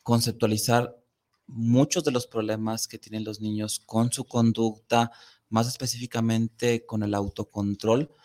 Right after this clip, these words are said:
como un área del quehacer médico. Sin embargo, eh, viéndolo desde el punto de vista sistémico,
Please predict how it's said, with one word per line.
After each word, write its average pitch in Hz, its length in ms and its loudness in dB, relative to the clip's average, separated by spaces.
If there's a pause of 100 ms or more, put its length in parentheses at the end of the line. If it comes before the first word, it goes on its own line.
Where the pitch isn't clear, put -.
(280)
como 110 240 2
un 117 140 4
área 117 340 4
del 107 260 -2
quehacer 104 640 -6
médico. 104 640 -6 (520)
Sin 117 240 0
embargo, 127 640 2
eh, 104 840 -2 (760)
viéndolo 117 400 4
desde 110 140 4
el 98 80 -2
punto 120 260 0
de 120 40 2
vista 113 340 -4
sistémico, 117 1080 -2